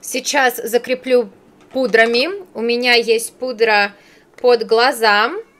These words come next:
Сразу ей закреплю. Я ей уже пользовалась. Она мне, в принципе, нравится. В ней нету ни блеска, ничего. Она прям тоненькая, прозрачненькая, хорошо закрепляет. Мне бы хотелось,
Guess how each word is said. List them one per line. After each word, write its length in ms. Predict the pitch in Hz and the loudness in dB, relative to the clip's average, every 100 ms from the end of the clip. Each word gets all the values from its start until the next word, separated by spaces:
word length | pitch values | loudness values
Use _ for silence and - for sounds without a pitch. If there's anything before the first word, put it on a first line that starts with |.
| _ | _
Сразу 560 | - 254 233 233 220 | -10 0 2 2 -2
ей 260 | 208 226 233 | -4 0 0
закреплю. 920 | 208 202 233 233 - 220 214 262 392 _ _ _ _ - - - _ - | -2 -8 -8 -10 -6 -2 0 -2 -6 _ _ _ _ -20 -20 -20 _ -4
Я 200 | 233 254 | 0 2
ей 160 | 240 | 2
уже 160 | 240 233 | 2 -2
пользовалась. 640 | 240 247 403 359 277 254 | 0 0 0 -2 -2 -4
Она 260 | - 226 262 | -4 -2 -2
мне, 240 | 359 320 | -2 -6
в 60 | 269 | -8
принципе, 720 | - 294 415 - 320 294 285 - - - - _ | -6 -6 -6 -8 -10 -8 -8 -12 -20 -20 -20 _
нравится. 840 | 226 247 254 254 254 269 - 311 349 440 - - - - | -4 2 4 4 0 -6 -4 0 0 -2 -6 -20 -20 -14
В 60 | |
ней 160 | 262 269 | -4 -4
нету 300 | 285 285 269 | -2 -4 -4
ни 100 | 269 | -8
блеска, 460 | 240 269 285 - 269 | -6 -2 -2 -2 -6
ничего. 520 | 254 - 247 320 359 | -6 -4 -2 0 0
Она 220 | 247 254 | 0 -4
прям 260 | 254 233 226 | -4 -6 -4
тоненькая, 640 | 294 330 349 302 254 233 | -4 -4 -6 -6 0 0
прозрачненькая, 1040 | 233 226 220 240 285 392 - 269 254 233 226 | 0 -4 0 0 0 -2 -10 -12 -4 -4 -2
хорошо 380 | 233 240 - | -4 -4 -4
закрепляет. 600 | 247 247 226 - 285 359 - | -6 -8 -10 -4 -2 -4 -6
Мне 240 | 233 277 | -6 -6
бы 100 | 294 | -6
хотелось, 720 | - 220 - 302 403 233 - | -4 -6 -2 -2 0 -2 -8